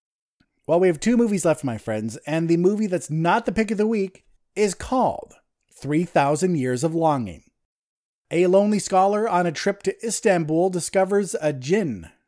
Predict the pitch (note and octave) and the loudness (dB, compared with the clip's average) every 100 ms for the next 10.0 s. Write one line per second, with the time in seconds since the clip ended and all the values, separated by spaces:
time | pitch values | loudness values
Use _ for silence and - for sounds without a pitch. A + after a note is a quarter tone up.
0 | _ _ F3 - E3+ G3 G#3+ G#3 F3 D#3+ | _ _ 0 2 2 2 2 -2 0 -2
1 | - D#3+ G#3 F3 G3 G#3+ F#3 F#3 D#3+ - | 0 -2 0 2 2 2 0 0 -4 -6
2 | - E3+ F#3 G3+ F3+ - - D3+ C#3 E3 | -2 -2 0 -2 -4 -10 -2 0 2 0
3 | D3+ - - C#3 E3 A2+ - _ _ _ | -2 -10 -6 2 2 2 -6 _ _ _
4 | _ _ _ _ A#2+ D#3+ F3+ G#3 G3+ F#3 | _ _ _ _ -2 0 2 2 2 0
5 | - F#3+ A3+ G3 - A#3+ G3+ F#3 D#3 C#3 | -2 0 2 0 0 -2 -2 -4 -6 -6
6 | E3+ G3+ G3 F3+ D#3+ - F#3+ G#3 _ - | 2 2 4 0 0 -2 -4 -6 _ -10
7 | C#3+ - G3 G3+ A#3 - F3+ C4+ G#3 D3+ | -10 -4 -4 -2 -4 -2 0 2 2 0
8 | E3+ C#3 C#3 C3+ - E3+ F#3+ G3+ A#3+ C4 | -4 -2 -4 -4 -4 0 0 2 0 -2
9 | E3+ F2+ - - - F3 E3 C4 D#4 | -4 -8 -14 -20 -6 -4 0 0 0